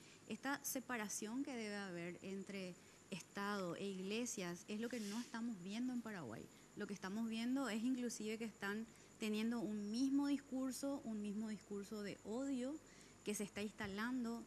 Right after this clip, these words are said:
Lo que decían en el bloque anterior, nosotros coincidimos plenamente de que esto es un proceso de, de toda la cuestión preelectoral. Lamenta-, lamentamos muchísimo eso desde Amnistía Internacional, porque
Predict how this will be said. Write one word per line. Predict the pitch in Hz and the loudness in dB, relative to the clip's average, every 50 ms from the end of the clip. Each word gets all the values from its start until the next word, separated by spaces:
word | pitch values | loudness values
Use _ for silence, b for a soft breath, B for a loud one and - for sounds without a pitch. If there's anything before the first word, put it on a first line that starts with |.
| - - | -6 -4
Lo | 208 208 202 | -2 -2 0
que | 196 | 0
decían | 196 190 190 190 - 196 190 196 | 0 0 0 0 0 0 0 2
en | 208 220 220 | 2 2 0
el | 208 196 | 0 0
bloque | 185 196 196 190 214 | 0 -2 -2 -2 -2
anterior, | 220 226 214 226 202 180 185 190 196 214 220 214 B B B B B - | -2 -2 -2 -2 -2 -2 -2 0 0 0 -2 -4 B B B B B -6
nosotros | 196 196 - 190 175 185 208 - | -4 -4 -2 -2 -2 -2 -2 -2
coincidimos | 214 220 220 214 220 202 196 196 208 202 | -2 -2 0 0 0 0 0 0 0 -2
plenamente | - - 208 220 233 240 226 202 190 190 190 196 - 226 | -2 -2 -2 0 0 0 0 0 0 0 0 0 0 -2
de | 220 220 226 220 | -2 -2 -2 -2
que | - 180 - | -2 -2 -2
esto | 185 170 - 202 185 | -2 -2 -4 -4 -2
es | 170 185 185 190 - B B B B B B - | 0 0 -2 -2 -4 B B B B B B -2
un | - 208 | -2 0
proceso | 202 214 208 202 - 202 190 190 - 214 202 202 190 | 2 2 2 2 2 0 0 -2 -2 -2 0 0 0
de, | - 190 202 196 190 185 147 - 170 | -2 -2 -2 0 0 0 0 -2 -2
de | 185 190 190 180 | -2 -2 -4 -2
toda | - 196 190 190 | -2 -2 0 0
la | 196 202 | 0 0
cuestión | 202 208 185 - 180 185 185 | -2 -4 -2 -2 -2 -2 -2
preelectoral. | - 196 202 196 208 208 208 208 - - 196 180 180 196 220 247 247 - | -2 -2 -2 -2 -2 -2 -4 -4 -4 -4 -4 -2 -2 -2 -2 -2 -2 -2
Lamenta-, | 214 196 190 196 190 175 170 - 196 214 226 226 240 - - | -2 -2 -2 0 -2 -4 -4 -4 -4 -4 -2 -4 -6 -6 -6
lamentamos | 196 196 196 196 185 185 180 - 196 214 233 254 | -4 -2 -2 -2 -2 -2 -4 -4 -2 0 0 0
muchísimo | 233 208 185 170 - 247 262 247 254 226 196 185 | 0 0 -2 -2 -2 -2 -2 0 0 0 0 0
eso | 180 185 185 208 | 0 0 -2 -2
desde | 202 202 202 214 | -4 -2 -2 -2
Amnistía | 220 220 208 196 - 185 180 | -2 -2 -4 -4 -4 -2 -4
Internacional, | 180 175 214 214 226 233 226 - 220 196 185 185 185 | -2 -2 -2 -2 -2 -4 -4 -4 -4 -2 -2 -2 -2
porque | - 202 208 202 - 208 | -2 -6 -6 -4 -4 -6